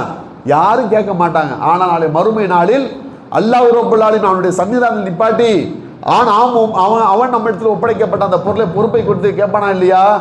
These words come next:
என்ற அச்சத்தின் காரணமா அல்லாஹ்வுடைய தூதர் இவ்வாறு நடந்திருக்கார் என்று சொன்னால் எந்த அளவுக்கு அச்சத்தோடு இருக்காங்க, சிந்திச்சு பாருங்க. அப்ப அல்லாஹ்வுடைய தூதர் அவர்கள் எந்த காரணமா இருந்தாலும், எந்த காலகட்டமா இருந்தாலும், அதிகமாக அல்லாஹ்வை அஞ்சி வாழக்கூடியவர்களாக அவர் இருந்தார் என்று சொன்னால், இன்னைக்கு நம்மளுடைய நிலை எப்படி இருக்குது?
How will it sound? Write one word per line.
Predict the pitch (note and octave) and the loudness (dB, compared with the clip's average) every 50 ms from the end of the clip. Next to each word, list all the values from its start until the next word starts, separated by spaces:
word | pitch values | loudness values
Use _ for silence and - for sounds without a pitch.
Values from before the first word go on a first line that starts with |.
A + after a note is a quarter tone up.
| - - - - - - - | -4 -8 -14 -16 -18 -20 -8
என்ற | - F3 E3+ E3 F3 | -6 -4 -2 0 0
அச்சத்தின் | D#3+ D#3+ - - A3+ - A#3+ A3+ | 0 0 -2 -4 -4 -2 -4 -2
காரணமா | G3+ G#3 G3 F#3 G3 F#3 F#3 E3+ D#3+ | 0 0 0 0 0 0 0 0 0
அல்லாஹ்வுடைய | E3+ F#3+ G#3+ G#3+ G#3 F3+ | 0 0 0 0 0 -2
தூதர் | F#3+ F#3 F#3 F3 | -2 -2 -2 -2
இவ்வாறு | E3 D#3+ E3+ E3+ E3+ | 0 0 0 0 0
நடந்திருக்கார் | E3 D#3+ D#3+ E3 F3+ F3 D#3 E3 E3 D#3+ | -2 -4 -4 -4 -6 -4 -2 0 0 0
என்று | D#3+ D3+ D3+ | -2 -2 -6
சொன்னால் | C#3 D#3 C#3 D3 G#3+ B3+ C4+ B3 - - - - - - - - - | -8 -6 -4 -2 0 0 0 0 -4 -8 -10 -14 -16 -18 -20 -6 -4
எந்த | D3 E3 - - G3 | -4 -2 0 0 0
அளவுக்கு | F#3+ G3 F#3 F#3 | 0 0 0 0
அச்சத்தோடு | D#3+ - - E3+ F3 F3 E3 | -2 -4 -4 -6 -6 -4 -4
இருக்காங்க, | D#3 D3+ D3 D#3 C#3+ C#3 C#3 F#3+ | -4 -4 -4 -4 -6 -6 -8 -10
சிந்திச்சு | F#3 F#3+ F3+ E3+ E3+ D3 | -10 -8 -8 -8 -6 -4
பாருங்க. | D#3+ D3+ D3 C#3+ B2+ A#2+ - - - - - - - - - - - | -2 -2 -2 -2 -6 -10 -12 -16 -20 -20 -20 -20 -20 -20 -20 -20 -6
அப்ப | - G3 G3 - G#3+ F3 E3+ | -4 -4 -2 0 0 0 2
அல்லாஹ்வுடைய | F3 G3 A3 A#3+ A#3+ A#3+ A3+ A3+ F3+ | 2 2 2 2 2 2 2 0 0
தூதர் | G#3+ G#3+ G#3 G3+ | 0 0 0 2
அவர்கள் | G3 F#3 F3+ F3+ F3 E3+ G3+ A#3 A#3+ G#3+ | 2 2 2 2 0 2 0 0 0 0
எந்த | F#3 F3+ F3 G3+ B3 C#4 C4 | 0 -2 -2 -2 -2 -2 0
காரணமா | G3 A#3+ A3 A3 G#3+ G#3 F#3 F#3+ F#3+ | 0 0 0 0 0 0 -2 -2 -2
இருந்தாலும், | F#3 F#3+ G#3+ A3+ | 0 -2 -2 -2
எந்த | G#3 G3 A3 C#4 C#4+ | -2 -2 0 0 -2
காலகட்டமா | - G#3 G#3+ G#3+ A3+ A3+ G#3 G3 F3 G3+ F3+ F#3+ | 0 0 0 0 0 0 -2 -2 -2 -2 -2 -2
இருந்தாலும், | F#3 E3 D#3+ E3+ E3 E3+ G3 B3 C4+ A#3+ D#3 B2+ B2+ - - - - - - - - | -2 0 0 0 2 2 2 0 0 -2 -4 -6 -10 -12 -14 -16 -18 -20 -20 -8 -4
அதிகமாக | - F#3+ A3+ B3 A#3+ A#3+ A#3+ A#3 A3+ A3+ A3 G3+ G#3 | -2 0 2 2 4 4 4 2 2 2 2 2 2
அல்லாஹ்வை | G3 E3+ F3+ G#3 A#3+ B3+ B3+ B3+ B3+ | 2 2 2 2 2 2 2 4 2
அஞ்சி | A#3+ G#3+ G3 F3+ F#3+ G3+ | 2 0 -2 -4 -4 -2
வாழக்கூடியவர்களாக | F#3 F#3 F#3+ G#3+ A3+ G3+ F#3 G3+ F#3+ G3 F#3 F3 F3+ F#3+ F3+ F#3+ | 0 0 2 0 0 -2 -2 -2 0 0 0 2 2 2 2 2
அவர் | F3+ F3 D#3 | 0 0 -2
இருந்தார் | E3 E3+ F#3 F#3 G3+ F#3 E3+ | -2 -4 -2 -2 -2 -2 -2
என்று | F3 E3 D#3 | -4 -6 -8
சொன்னால், | D3 E3+ C#3 C#3+ G3 B3 C#4+ C#4 - - - - - - - - - | -8 -10 -6 -2 -2 0 0 -2 -4 -8 -14 -16 -18 -20 -20 -10 -8
இன்னைக்கு | D#3 F#3+ A3 G#3+ F3+ G#3 | -4 -2 -2 -2 -2 -2
நம்மளுடைய | F3+ F3 E3+ F#3+ G3+ F3+ | -2 -2 -2 -2 -2 -2
நிலை | F#3 F3 F#3+ G3+ | -2 -2 -2 -2
எப்படி | F#3 D#3 D#3 D#3+ D#3 | -2 -2 -4 -6 -6
இருக்குது? | C#3 D3+ D3+ C#3 C3 | -6 -6 -6 -6 -8